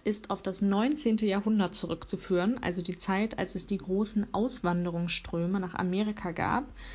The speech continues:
und die Schiffe zum Teil mehrere Wochen unterwegs waren.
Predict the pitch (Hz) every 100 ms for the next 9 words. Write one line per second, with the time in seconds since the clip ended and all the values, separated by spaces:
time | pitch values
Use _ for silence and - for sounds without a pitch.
0 | - - - - 277 277 247 277 254 254
1 | - 220 214 208 208 208 202 196 208 269
2 | 247 226 220 202 196 202 196 185 175 160
3 | 160 - 98 98 104